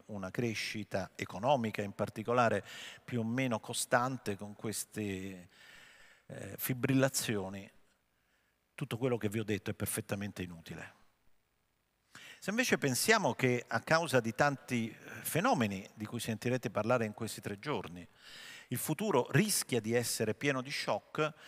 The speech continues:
allora dobbiamo cambiare le nostre categorie. E quindi investire in formazione,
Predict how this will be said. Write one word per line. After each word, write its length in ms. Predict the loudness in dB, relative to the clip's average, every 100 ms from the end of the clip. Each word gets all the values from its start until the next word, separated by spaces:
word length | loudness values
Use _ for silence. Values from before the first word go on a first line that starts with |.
| -10 2
allora 400 | 2 4 2 2
dobbiamo 420 | 0 0 0 2
cambiare 720 | 2 2 0 -2 0 0 0
le 0 |
nostre 420 | -2 -8 -6 -4
categorie. 600 | -4 -4 -6 -6 -8 -16 _ _ _ _ _ _ _ _ _ _ _ _ _ _ _ -20 -16 -6
E 100 | 2
quindi 460 | 4 8 8 6 4 -2
investire 920 | 2 4 4 2 4 4 2 -6 -14 -20 _ _ _ _ _ -6
in 120 | -2
formazione, 920 | 0 2 0 0 0 0 0 -4